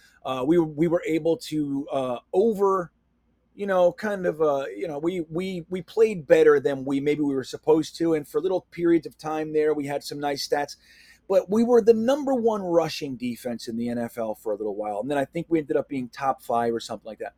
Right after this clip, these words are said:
But that's one of those things that Jets fans have had to look at and kind of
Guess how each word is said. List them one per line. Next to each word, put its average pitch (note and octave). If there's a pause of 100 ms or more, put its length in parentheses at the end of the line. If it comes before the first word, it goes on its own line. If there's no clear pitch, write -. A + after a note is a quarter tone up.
(400)
But D#3
that's C#4
one D#4+
of E4
those C#4
things F3+
that C#3+
Jets D#3
fans D3
have C3
had C#3
to C#3
look D#3+
at E3+
and C#3
kind D#3
of C3